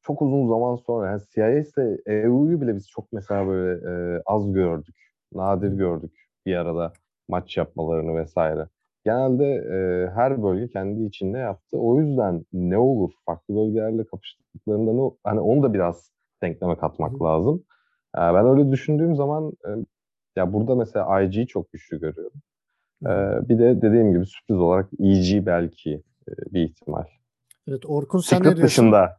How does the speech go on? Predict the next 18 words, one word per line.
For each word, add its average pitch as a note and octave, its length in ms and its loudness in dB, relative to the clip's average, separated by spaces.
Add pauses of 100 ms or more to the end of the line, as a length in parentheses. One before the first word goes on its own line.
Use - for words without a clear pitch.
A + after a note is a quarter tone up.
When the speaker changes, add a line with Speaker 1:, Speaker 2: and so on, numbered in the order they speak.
Speaker 1:
O G#2+ 160 2
parantezi A2 440 4
Speaker 2:
Secret, G#2+ 220 8
Speaker 1:
açalım C#3 240 4
Speaker 2:
Secret - 20 4
Speaker 1:
ya. - 60 6
Speaker 2:
ayrı G#3+ 220 6
Speaker 1:
Secret, F#3 180 4
Speaker 2:
zaten, C#3+ 280 4
evet. C#3+ 220 -8 (1000)
O C#3 140 -6
Speaker 1:
Secret A2 140 0
Speaker 2:
ayrı. C3+ 260 0
Speaker 1:
dışında. F2+ 440 -2 (580)
Speaker 2:
Orkun, E3 360 -8
sen D#3 280 -4
ne D3+ 140 -4
diyorsun? A#2 360 -10